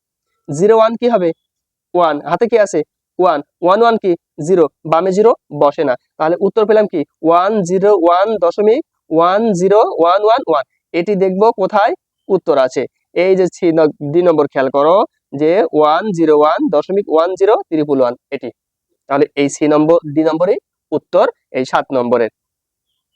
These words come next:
এরপরে আসো, আট নম্বর কি বলছে? চার বিট বিশিষ্ট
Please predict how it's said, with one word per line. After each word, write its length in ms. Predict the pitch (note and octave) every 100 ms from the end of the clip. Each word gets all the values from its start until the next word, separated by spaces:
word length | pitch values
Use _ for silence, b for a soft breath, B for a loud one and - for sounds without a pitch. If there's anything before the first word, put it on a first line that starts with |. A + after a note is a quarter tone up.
| _ _ _ _ _ _ _
এরপরে 420 | F#3 G3 E3+ C3+ B2+
আসো, 360 | B2+ E3 G3+ - _ _ _ _ _ _ _ _ _ _ _ _ _ _
আট 240 | D3+ F#3 G#3
নম্বর 220 | F3+ D#3+
কি 100 | D3
বলছে? 360 | B2+ A#2+ A#2 A#2 _
চার 420 | - D3+ D3 D#3 D3
বিট 260 | C#3+ D#3 D3
বিশিষ্ট 320 | D3+ E3 -